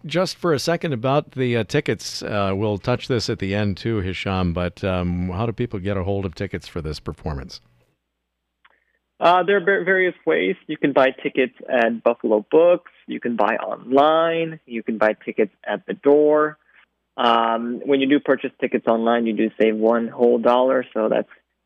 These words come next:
Speaker 2: a little bit more incentive to do that online. And, um, yeah, the cost is between twelve to fifteen dollars, and, um,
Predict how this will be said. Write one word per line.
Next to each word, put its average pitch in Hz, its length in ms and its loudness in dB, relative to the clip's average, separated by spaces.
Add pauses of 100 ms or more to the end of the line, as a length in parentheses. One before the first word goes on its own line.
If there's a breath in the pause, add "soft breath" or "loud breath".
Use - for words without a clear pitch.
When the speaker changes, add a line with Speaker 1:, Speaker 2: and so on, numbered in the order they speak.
Speaker 2:
a 135 40 -4
little 131 140 6
bit 131 120 4
more 131 180 4
incentive 127 540 -2
to - 120 -20
do 131 120 2
that 120 320 2
online. 147 840 2 (100)
And, 113 400 0
um, 113 480 0 (800)
yeah, 139 160 4
the 135 80 6
cost 139 320 -2
is 131 120 -6
between 127 320 -4
twelve 123 260 0
to 117 80 -8
fifteen 117 440 -2
dollars, 131 500 4 (200)
and, 110 460 -2
um, - 640 -4